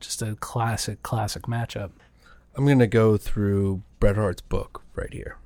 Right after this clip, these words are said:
Speaker 2: "On July sixth, the day of the Calgary show, I headed down to the Saddle Dome early with Julie and the kids and their friends.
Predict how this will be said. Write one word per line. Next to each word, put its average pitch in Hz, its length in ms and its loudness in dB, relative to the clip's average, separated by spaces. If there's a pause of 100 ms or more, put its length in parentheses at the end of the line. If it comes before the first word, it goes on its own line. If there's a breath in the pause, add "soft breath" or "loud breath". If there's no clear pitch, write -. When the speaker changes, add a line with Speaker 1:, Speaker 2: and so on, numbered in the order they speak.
(100)
Speaker 2:
"On 110 140 -4
July 120 300 4
sixth, - 380 0
the 104 80 0
day 113 260 6
of 104 100 4
the 104 100 0
Calgary 104 460 4
show, 98 300 0
I 98 80 2
headed 104 280 2
down 107 300 2
to - 100 -8
the 98 120 -4
Saddle 104 320 0
Dome 101 400 0 (320 loud breath)
early 113 260 8
with 101 240 2
Julie 98 460 2 (420 soft breath)
and 107 160 2
the 98 60 2
kids 98 420 6
and 104 160 -4
their 101 140 4
friends. - 520 -2